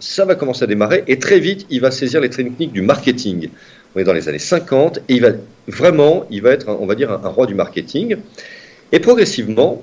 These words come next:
son empire va s'agrandir. Il est le seul actionnaire, il est le seul patron. Il, ça va être un vrai succès. Euh, franchement, euh, le, le, tout, tous ces médicaments, euh, cartonnent. Et, euh,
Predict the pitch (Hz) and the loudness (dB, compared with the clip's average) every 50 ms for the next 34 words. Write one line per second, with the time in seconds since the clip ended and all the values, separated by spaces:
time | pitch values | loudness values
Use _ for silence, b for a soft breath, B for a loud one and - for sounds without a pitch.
0 | - _ - - - - - 143 131 127 123 123 123 170 170 123 95 - - 104 | -16 _ -18 -14 -12 -2 -2 2 2 2 2 2 0 -2 -2 -2 -2 -2 -2 -2
1 | 87 82 82 80 85 110 160 247 - - - - _ - 110 117 110 101 92 - | -2 -2 -4 -6 -6 -6 -6 -6 -8 -8 -10 -18 _ -4 0 0 2 2 0 -2
2 | - - 165 131 110 - - - 92 80 85 95 110 156 175 - - - 87 85 | 0 2 4 4 4 2 -2 -6 -6 -4 -2 -2 -4 -4 -6 -10 -16 -14 -12 -10
3 | 82 78 - - 143 123 - - 80 - - - 107 139 196 262 - - b b | -10 -10 -4 -2 -4 -2 0 -4 -4 -4 -2 -2 -2 -2 -2 -6 -8 -12 b b
4 | b b b b b _ _ - - 135 127 113 - - 127 113 120 113 101 98 | b b b b b _ _ -2 -2 0 0 0 2 2 4 4 4 2 2 0
5 | 92 101 95 - - - - - 82 - - - _ - 80 76 71 65 67 64 | 0 0 -2 -4 -8 -12 -10 -10 -10 -10 -10 -14 _ -10 -8 -6 -4 -4 -6 -8
6 | - - - - - - - 113 110 101 80 69 65 65 65 64 62 64 64 64 | -10 -8 -8 -8 -8 -6 -2 0 2 2 2 0 0 -2 -4 -4 -4 -4 -6 -4
7 | 65 64 - - - - 214 208 208 - 107 - - - 131 110 110 104 107 113 | -6 -8 -8 -8 -2 -2 -2 -2 0 -2 0 0 2 2 2 2 2 0 0 -4
8 | 110 - 98 92 101 107 101 90 80 80 - - 85 - - - 110 120 165 214 | 0 2 2 2 4 2 2 2 2 0 -2 -4 -6 -6 0 4 4 4 4 4
9 | 220 180 - B B B B B B B B B B _ - - 156 170 175 170 | 0 -4 -6 B B B B B B B B B B _ -2 2 4 6 6 6
10 | 165 151 - - 139 135 131 123 123 123 127 127 123 123 123 | 4 4 4 2 4 4 6 4 4 4 2 -2 -2 -2 -4